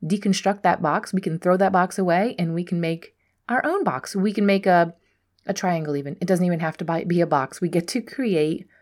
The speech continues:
what we want our life to be. What is it that you dream of your family focusing on, or how they're gonna live, or where you're gonna live? The homeschooling lifestyle can help you accomplish that.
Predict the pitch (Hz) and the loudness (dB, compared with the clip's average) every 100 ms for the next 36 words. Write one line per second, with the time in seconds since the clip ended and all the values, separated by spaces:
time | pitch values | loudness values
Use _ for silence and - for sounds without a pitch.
0 | _ _ - 185 180 175 214 202 185 - | _ _ 0 2 4 2 2 2 0 -2
1 | 170 180 180 151 151 - 160 254 220 147 | -4 -4 -4 -4 -8 -8 -6 -4 -4 -4
2 | 185 269 269 247 226 214 196 170 175 185 | -2 0 -2 -4 -4 -4 -4 -2 -2 0
3 | 190 190 170 156 160 165 165 - - 180 | 0 0 -4 -4 -2 0 -2 -6 -6 -2
4 | 208 208 170 160 165 _ _ 196 202 202 | 0 0 -2 -4 -8 _ _ 2 2 0
5 | 208 180 165 147 139 143 - 160 147 147 | -4 -2 -2 -2 -4 -6 -4 -2 0 0
6 | 147 - - - 196 202 196 185 180 170 | 0 -2 -8 -4 0 2 2 0 0 2
7 | 185 196 160 151 143 156 202 214 202 175 | 4 4 2 -4 -2 2 2 2 2 0
8 | 156 151 135 - - 156 180 202 - 226 | -2 -4 -8 -10 -10 -2 0 0 -2 -2
9 | 233 196 165 202 - 151 135 139 151 - | 0 0 0 -4 -6 -8 -6 -8 -10 -10
10 | - 190 196 202 233 233 190 247 240 - | -4 -4 -2 -2 -2 -2 -4 -4 -6 -8
11 | - - | -12 -14